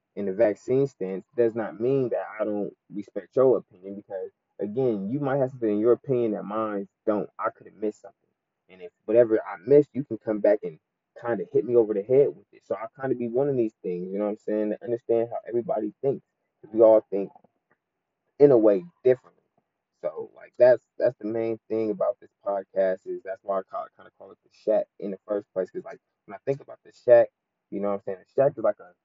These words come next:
it's like a small, confined place.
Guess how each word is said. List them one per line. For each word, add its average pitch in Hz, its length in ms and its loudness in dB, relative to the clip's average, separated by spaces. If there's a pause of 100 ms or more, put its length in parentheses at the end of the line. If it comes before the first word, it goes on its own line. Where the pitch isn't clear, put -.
(420)
it's 110 80 -10
like 113 140 -6
a 98 60 -16
small, 135 960 2 (160)
confined 117 600 -2 (140)
place. 104 180 -20